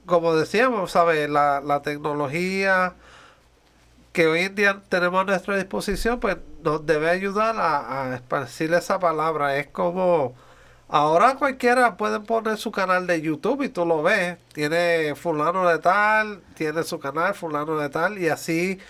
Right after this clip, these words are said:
también hay entidades religiosas, ¿no? Católicas que tienen sus propios canales en,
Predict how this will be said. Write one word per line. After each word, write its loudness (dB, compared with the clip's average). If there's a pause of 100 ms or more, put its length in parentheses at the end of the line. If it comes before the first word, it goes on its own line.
(280)
también 0
hay 2
entidades 2
religiosas, 0
¿no? 2
Católicas 0
que -4
tienen -2
sus -8
propios -2
canales -2
en, -6